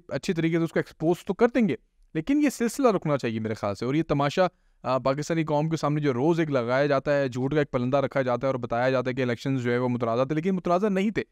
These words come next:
तो ये तमाम तर चीज़ों का ख्याल रखना चाहिए और इदारों को पहली फुर्सत के अंदर जो ना इन,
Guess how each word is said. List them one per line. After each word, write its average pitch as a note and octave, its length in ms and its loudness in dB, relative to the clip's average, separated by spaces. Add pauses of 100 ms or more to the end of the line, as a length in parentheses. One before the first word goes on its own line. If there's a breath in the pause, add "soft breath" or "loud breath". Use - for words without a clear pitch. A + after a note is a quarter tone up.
(380)
तो C#3+ 60 -2
ये D#3+ 100 4
तमाम F3 420 4
तर F#3+ 100 4
चीज़ों F3+ 380 0
का F3+ 240 2
ख्याल D3+ 300 0
रखना F3+ 180 -2
चाहिए F3 340 2 (340)
और C#3 140 0
इदारों D3 440 4
को F3+ 260 2
पहली A3+ 540 2
फुर्सत F3 400 -2
के D3+ 120 -2
अंदर C#3 200 0
जो C3 140 -4
ना C#3+ 120 0
इन, C#3+ 340 -2